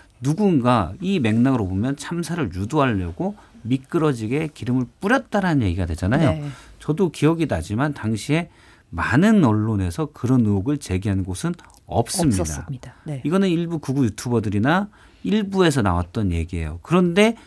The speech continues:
Speaker 1: 불과 이틀 전에도 대통령실 홍보수석이 당시에 이런 의혹이 제기됐기 때문에, 물론 앞서 얘기한 수많은 의혹 중에 하나로 이걸 예를 든 겁니다. 근데 이 든 예가 대단히 비상식적인 예죠.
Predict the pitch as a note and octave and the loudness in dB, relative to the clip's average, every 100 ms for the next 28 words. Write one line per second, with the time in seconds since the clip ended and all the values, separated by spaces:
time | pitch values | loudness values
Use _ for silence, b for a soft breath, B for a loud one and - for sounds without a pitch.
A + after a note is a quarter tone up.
0 | b b b b _ - E3 F#3 G#3 C#3+ | b b b b _ -2 2 6 8 6
1 | C#3+ F3 D#3 D3 C#3 C3 F3+ F#3+ - B2 | 6 2 4 6 4 2 0 0 -2 -4
2 | - C#3+ C3 A#2 D#3 - G#3 G3+ G#3 - | 2 2 4 2 -2 0 0 2 0 0
3 | - G#2+ G2 D3+ A2 b b b b _ | -2 0 6 6 6 b b b b _
4 | - C#3 D#3 C#3+ F3+ F3+ E3 D3+ C#3 F3+ | 0 4 4 2 0 2 2 2 4 2
5 | C3+ C#3+ D#3+ E3 F3+ D#3+ - A#2+ D3 C3+ | 2 2 4 4 2 -2 0 2 4 2
6 | A#2+ A#2 - D#3+ E3 A2 D#2 b b b | 0 -4 0 2 4 2 0 b b b
7 | - C3+ A#2+ A2+ - B2 A2+ C#3 E3 B2 | 4 6 6 4 4 4 4 2 2 -2
8 | - F#3 G#3 A#3 A#3 E3 B2+ C3 - C3+ | -4 0 6 6 8 8 6 4 0 0
9 | C#3+ F3+ G3+ F3+ A2+ B2 G#2 G#2 A2 - | 2 4 4 6 4 4 4 2 0 -2
10 | G2+ G2 E2+ A2 D#3+ B B B - G3 | -2 -2 -2 -4 -6 B B B 4 8
11 | A3 A3 - G3+ G3 D#3 A#2 A#2+ B2 F#3+ | 10 8 10 10 10 8 8 8 8 6
12 | G#3+ b b b b - - C#3+ F3 G#3+ | 6 b b b b -8 0 2 4 2
13 | G#3 - B2 C3+ C3 - B2 A#2 A#2+ E2+ | 0 -2 0 0 -2 -4 -2 2 2 2
14 | F2 E2+ D2 | 2 0 -6